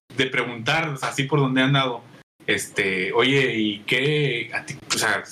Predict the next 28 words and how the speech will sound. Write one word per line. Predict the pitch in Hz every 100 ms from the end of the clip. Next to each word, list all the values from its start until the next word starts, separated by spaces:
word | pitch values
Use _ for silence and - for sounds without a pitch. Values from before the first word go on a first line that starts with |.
| 110 107
con | 107 107
sinceridad, | 113 110 113 120 190 160
¿no? | 147
O |
sea, | 139 127
¿qué | 139
te, | 135 151 135 117 - - _ _ _
qué | -
te | 113 139
llama | 131 143
la | 131
atención | 120 113 107 120 123
de, | 127 113 110 110 -
de, | 104 101 98 95 98 98
de | 98
los | 98
mexicanos, | 98 101 101 107 110 110
etcétera, | 110 110 117
etcétera?". | 104 107 101 98 - - _ _ _ _ -
Hay | - 131
países | 147 151 147
que | 147
son, | 139 127 135 143 143
me | 113
refiero | 110 135
al | 147
Cono | 160 143
Sur, | 147